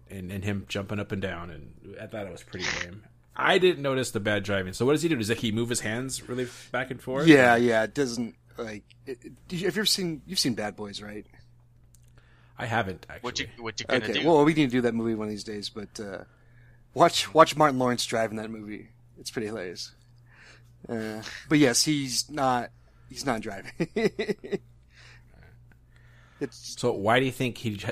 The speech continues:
Speaker 1: had the drive on the bumpiest road in Brooklyn?
Speaker 2: Like you said, Jeff, for dramatic effect.
Speaker 1: <laughs>
Speaker 2: There's a
Speaker 1: Like, is
Speaker 2: little
Speaker 1: that even a road, or is that, like, was, like, parking stalls that
Speaker 2: Also,
Speaker 1: are supposed, like, I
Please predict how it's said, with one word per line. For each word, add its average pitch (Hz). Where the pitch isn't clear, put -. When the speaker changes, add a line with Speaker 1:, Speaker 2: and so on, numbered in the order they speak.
Speaker 1:
had 101
the 98
drive 98
on 95
the 95
bumpiest 95
road 92
in 87
Brooklyn? -
Speaker 2:
Like 127
you 120
said, 104
Jeff, 98
for -
dramatic 101
effect. -
Speaker 1:
<laughs> -
Speaker 2:
There's 135
a 139
Speaker 1:
Like, 214
is 185
Speaker 2:
little 285
Speaker 1:
that 302
even 262
a 247
road, 202
or 202
is 143
that, 170
like, 165
was, 131
like, 135
parking 143
stalls 101
that 104
Speaker 2:
Also, 110
Speaker 1:
are 156
supposed, 147
like, 107
I 120